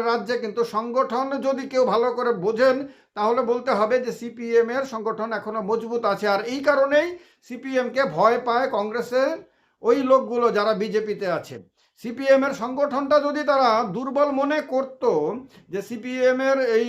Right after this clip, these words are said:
দুর্বল সংগঠন দিয়ে সিপিএম এর পক্ষে ইলেকশনে জেতা সম্ভব না, এটা যদি তারা মনে করত, তাহলে কিন্তু তারা ওই ভয়টা পেত না। এখন কথা হলো, গত নির্বাচনে দেখা গেছে যে নির্বাচনের আগে পাঁচ বছর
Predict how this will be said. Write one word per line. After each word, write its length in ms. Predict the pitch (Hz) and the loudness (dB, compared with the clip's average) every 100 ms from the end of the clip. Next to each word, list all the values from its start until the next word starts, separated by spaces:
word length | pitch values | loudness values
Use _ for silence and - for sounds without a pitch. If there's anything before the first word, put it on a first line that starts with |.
| 233 214 | -2 -6
দুর্বল 320 | 254 247 247 233 | -2 0 0 -2
সংগঠন 400 | 233 247 190 226 233 | -4 -4 -4 -6 -8
দিয়ে 160 | 240 233 | -8 -8
সিপিএম 300 | 214 220 226 233 | -6 -4 -2 -2
এর 60 | 233 | -2
পক্ষে 260 | 233 226 240 269 220 | -4 2 2 2 0
ইলেকশনে 400 | 233 233 220 226 180 | -2 -2 -6 -6 -4
জেতা 220 | 233 226 196 | -2 -2 -2
সম্ভব 300 | 214 214 233 233 | -4 0 0 0
না, 80 | 254 262 - _ 190 | -2 -2 -10 _ -4
এটা 140 | 196 254 | 0 0
যদি 140 | 262 269 247 | 0 -4 0
তারা 160 | 220 208 | 0 0
মনে 200 | 240 285 285 233 | 0 2 2 2
করত, 280 | 226 - 190 180 233 - _ _ - | 0 -2 -4 -2 -2 -6 _ _ -2
তাহলে 320 | 220 247 285 285 | 0 2 0 -2
কিন্তু 260 | 277 277 277 302 269 | -4 -6 -6 -4 -2
তারা 180 | 214 240 240 | 0 2 2
ওই 100 | 233 165 | 0 0
ভয়টা 300 | 202 220 240 233 | 0 0 -4 -4
পেত 180 | 240 254 233 | -4 -2 -2
না। 80 | 147 - _ _ _ - | -4 -6 _ _ _ -2
এখন 140 | 214 262 262 | 2 2 2
কথা 180 | 247 285 | 2 2
হলো, 160 | 269 185 185 | 4 2 2
গত 140 | 247 285 285 | 0 0 -2
নির্বাচনে 600 | 277 254 285 262 269 269 277 277 247 | -2 0 -2 -2 -2 0 0 -2 -2
দেখা 200 | 202 247 277 | -2 -2 -2
গেছে 260 | 254 - 180 226 190 | -2 -2 -2 -2 -2
যে 100 | 202 254 - _ _ _ _ _ _ _ _ _ - | -2 -2 -4 _ _ _ _ _ _ _ _ _ -4
নির্বাচনের 760 | 180 240 226 285 269 269 269 269 214 | -2 0 2 2 2 0 2 2 2
আগে 180 | 247 262 254 | 2 0 2
পাঁচ 220 | 247 269 247 240 | 0 0 -2 -4
বছর 240 | 254 254 | -2 -4